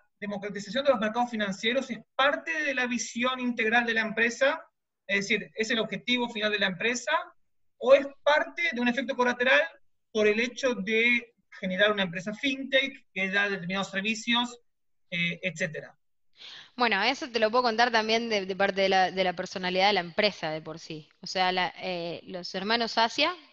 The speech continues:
Speaker 2: que son los C E O, es, eh, Yoni Asia es el C E O de la empresa. Cuando crean la empresa, eh, a fines del dos mil siete,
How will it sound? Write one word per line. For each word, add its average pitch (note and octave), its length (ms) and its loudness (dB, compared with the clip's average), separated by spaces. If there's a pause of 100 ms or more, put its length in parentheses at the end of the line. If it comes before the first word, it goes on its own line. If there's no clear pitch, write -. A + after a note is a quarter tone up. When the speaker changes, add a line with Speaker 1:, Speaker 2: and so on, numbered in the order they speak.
Speaker 2:
que F3 720 -6
son F#3 140 -12
los F#3 120 -12
C F#3 100 -6
E F#3 60 -2
O, F#3 180 -4
es, F3+ 680 -10
eh, - 200 -14
Yoni G3 260 0
Asia G#3 180 0
es F3+ 60 -6
el F3 120 -6
C F#3+ 120 -8
E F#3 40 -4
O F#3 120 -4
de F3+ 80 -4
la E3+ 60 -4
empresa. G3+ 420 -2 (580)
Cuando F#3+ 260 -6
crean C4+ 280 4
la A3 60 4
empresa, G#3+ 760 2
eh, D#3+ 380 -8 (180)
a E3 160 -6
fines G#3+ 340 -2
del E3+ 160 -4
dos D#3+ 120 -10
mil G3+ 180 -4
siete, G#3 540 0